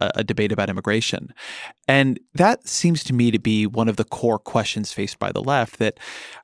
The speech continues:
I think people want to frame it as a strategic tension between believing in a fairly open society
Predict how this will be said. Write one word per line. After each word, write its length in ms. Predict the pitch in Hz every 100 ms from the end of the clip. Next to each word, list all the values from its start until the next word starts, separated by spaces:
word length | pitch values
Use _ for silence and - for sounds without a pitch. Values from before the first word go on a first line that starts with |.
| _
I 60 | 151
think 160 | 220
people 180 | 254 233
want 140 | 170
to 80 | 131
frame 320 | - - 131
it 100 | 131
as 240 | - 117 -
a 60 |
strategic 1000 | 113 - 113 - - - 165 - - - -
tension 640 | - - - - - - _
between 680 | 117 - - 120 113 110 104
believing 760 | - 110 113 113 117 110 107
in 540 | 101 - 113 104 104 101
a 80 | -
fairly 340 | - 104 104 -
open 360 | 107 107 98
society 760 | - - - - - - -